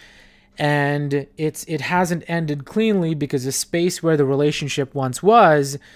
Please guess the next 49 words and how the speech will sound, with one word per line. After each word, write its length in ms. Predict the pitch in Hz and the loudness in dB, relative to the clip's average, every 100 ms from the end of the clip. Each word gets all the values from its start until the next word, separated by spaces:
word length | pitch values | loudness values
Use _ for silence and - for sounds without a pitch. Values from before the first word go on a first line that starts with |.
| - _ | -20 _
has 180 | 160 143 | -2 -2
been 160 | 165 | -2
completely 640 | 165 180 - 202 196 160 160 | -4 -6 -4 -2 -2 -2 -4
destroyed, 720 | 156 - - 139 131 131 127 _ - - | -4 -6 -4 -2 -2 -4 -8 _ -20 -10
and 420 | 135 131 131 131 | -4 -4 -4 -4
you 140 | 147 | -6
just 180 | 135 127 | -4 -2
don't 220 | 123 139 | 0 0
know 300 | 135 135 127 - | 2 0 -2 -6
what 140 | 135 | -10
to 80 | 135 | -8
do 180 | 156 240 | -4 -2
with 140 | 135 | -2
it. 100 | - _ _ _ _ _ _ _ - | -4 _ _ _ _ _ _ _ -6
You're 120 | 143 | -4
just 240 | 131 127 | -2 -2
looking 280 | 151 147 143 | -2 -2 -4
at 200 | 139 143 | -2 -2
it 100 | 135 | -2
and 140 | 131 | -4
just 240 | 127 131 - | -4 -6 -6
in 160 | 143 | -10
awe 400 | 135 147 143 123 123 - - - _ - | -4 0 2 0 -4 -14 -20 -20 _ -6
of 160 | 139 | -6
how 200 | 120 147 | -2 -4
much 500 | 147 135 127 - - - | -2 -4 -4 -10 -12 -10
demolition 760 | 135 151 135 135 170 - 139 123 | -2 0 0 0 0 -2 -6 -4
there 200 | 123 120 | -4 -4
is 340 | 117 117 113 _ _ - | -4 -6 -10 _ _ -10
to 100 | 135 | -10
try 420 | - 170 185 202 | -4 -2 0 0
and 300 | 170 151 143 | -4 -6 -10
clean 320 | - 160 165 | -6 -4 -2
up. 240 | 190 139 - | -2 -4 -6
And 120 | 156 | -4
you 80 | 165 | -4
have 120 | 143 | -2
no 160 | 156 | -2
idea 360 | 156 147 147 135 - - - - - | -2 0 0 -2 -6 -20 -20 -18 -6
necessarily 560 | 165 156 156 151 147 139 | -6 -4 -2 -2 -2 -4
how 380 | - - 208 | -8 -2 0
to 80 | 214 | 0
clean 240 | 196 170 151 | -2 -6 -4
it 100 | 147 | -2
up, 220 | 143 - | -4 -6
but 200 | 143 - | -10 -8
you 140 | 147 | -6
just 240 | 147 143 143 | -6 -6 -4
know 340 | 135 131 127 | -2 -2 -6